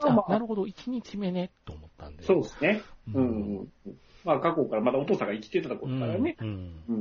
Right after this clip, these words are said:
Speaker 1: ん。
Speaker 2: お父さん出てけえへんけど、やろうけど、どうすんのやろう。まあ、ちゃんと、あ、出てくる話をここに挟んだかと思って。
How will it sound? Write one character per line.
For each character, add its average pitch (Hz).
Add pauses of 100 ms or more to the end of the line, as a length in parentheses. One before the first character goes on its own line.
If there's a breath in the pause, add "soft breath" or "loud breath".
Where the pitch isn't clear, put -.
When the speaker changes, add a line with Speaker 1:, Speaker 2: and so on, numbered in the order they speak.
(160)
Speaker 1:
ん。 -
Speaker 2:
お 175
父 -
さ 143
ん 110
出 143
て 175
け 165
え -
へ 113
ん 101
け 95
ど、 92 (260)
や 120
ろ 120
う 104
け 101
ど、 92
ど 156
う 202
す 240
ん 208
の 196
や 117
ろ 92
う。 -
ま 92
あ、 -
ち -
ゃ 185
ん 214
と、 123
あ、 110
出 196
て 392
く -
る 117
話 127
を 87
こ -
こ 233
に 170
挟 185
ん 156
だ 98
か 85
と -
思 82
っ 85 (180)
て。 82